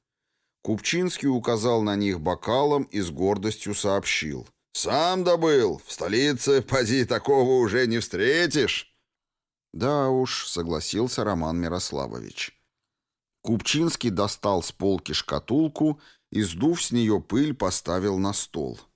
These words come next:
Открыв ее маленьким ключиком, вытащил пачку бумаг и протянул Муромцеву со словами: «Вот здесь все документы. Планные застройки,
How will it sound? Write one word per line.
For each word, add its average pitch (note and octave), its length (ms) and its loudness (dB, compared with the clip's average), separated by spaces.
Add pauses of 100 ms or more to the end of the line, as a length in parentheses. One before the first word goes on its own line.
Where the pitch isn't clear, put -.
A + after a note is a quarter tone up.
(520)
Открыв E3+ 520 0
ее B2+ 180 2
маленьким G2+ 560 -2
ключиком, C#3 760 -2
вытащил G2 520 -2
пачку F#2+ 460 -4
бумаг E2+ 500 -2
и C3+ 140 -4
протянул B2+ 640 0
Муромцеву A2 720 0
со - 140 -2
словами: E2 720 -2 (340)
«Вот D#3+ 480 4
здесь C3 420 2
все C3 240 0
документы. G2 720 -4 (600)
Планные D#3 600 2
застройки, D3 1120 0